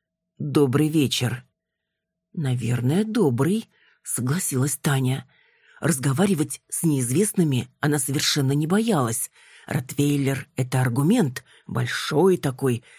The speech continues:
серьезный аргумент в пользу вежливости и человеколюбия, особенно по отношению к хозяину ротвейлера. А кто с первого раза не поймет, тому гном и второй раз может разъяснить, когда пациента из больницы выпишут.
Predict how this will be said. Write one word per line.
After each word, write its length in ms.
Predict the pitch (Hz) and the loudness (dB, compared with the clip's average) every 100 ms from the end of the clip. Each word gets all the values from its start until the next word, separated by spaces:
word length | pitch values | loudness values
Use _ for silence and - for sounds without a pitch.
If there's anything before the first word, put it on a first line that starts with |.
| - | -12
серьезный 640 | - 123 107 175 208 156 | -4 -2 4 4 4 2
аргумент 560 | 139 139 156 139 127 - - _ | 2 2 2 0 -2 -8 -20 _
в 100 | - | -2
пользу 320 | 254 156 202 | 0 2 2
вежливости 640 | 190 127 123 123 127 - | 2 2 0 0 -2 -4
и 160 | 139 - | -6 -4
человеколюбия, 920 | 180 185 175 208 202 156 127 123 65 _ - - - - | 0 0 2 2 2 2 2 0 -2 _ -20 -20 -20 -6
особенно 440 | - 294 165 131 | -2 0 2 0
по 120 | 127 | 0
отношению 500 | 180 226 - 143 120 | 0 0 0 2 2
к 80 | 120 | 2
хозяину 540 | - 208 208 127 113 | 2 2 4 2 0
ротвейлера. 680 | 123 127 147 135 123 123 117 - _ _ _ _ | -2 -2 0 0 0 0 -4 -8 _ _ _ _
А 100 | - | -6
кто 180 | - 147 | -2 -4
с 80 | |
первого 360 | - 143 131 139 | -2 -2 0 0
раза 220 | 180 202 | 0 0
не 140 | 147 127 | -2 0
поймет, 500 | 131 131 127 123 - _ - - | -2 0 -2 -4 -14 _ -20 -4
тому 260 | - 143 143 | 0 2 2
гном 400 | 147 143 127 - - | 2 2 2 -2 -2
и 60 | |
второй 420 | 202 - 127 - 175 | 0 2 0 2 2
раз 200 | 208 - | 2 2
может 320 | 185 190 185 | 2 2 2
разъяснить, 640 | 180 170 196 - 190 - - _ - _ | 0 0 -4 0 0 0 -14 _ -20 _
когда 280 | - 220 196 | -10 -2 -2
пациента 520 | - - 208 147 127 | -2 0 2 2 0
из 220 | - 185 | -2 -2
больницы 480 | 165 220 190 127 - | 2 4 4 0 -2
выпишут. 600 | 131 131 139 - 135 - | 0 0 -2 -2 -4 -6